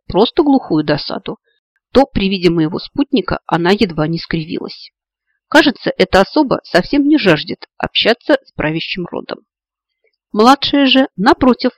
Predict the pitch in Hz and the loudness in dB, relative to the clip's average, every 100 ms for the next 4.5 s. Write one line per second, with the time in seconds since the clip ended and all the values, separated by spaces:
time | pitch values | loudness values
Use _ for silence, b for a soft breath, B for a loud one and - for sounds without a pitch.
0 | - - 160 - - 180 - 294 302 - | -6 -6 -6 -6 -2 -2 0 0 0 -6
1 | 170 - 165 170 - 226 202 185 170 - | -10 -6 -4 -4 -4 -4 -2 -4 -6 -10
2 | - - - - 226 _ _ _ - 226 | -12 -14 -10 -10 -10 _ _ _ -2 2
3 | 330 220 170 160 - 175 156 147 147 147 | 4 4 2 -2 -2 -2 0 0 -2 -2
4 | 175 185 277 302 - | -2 0 0 -2 -6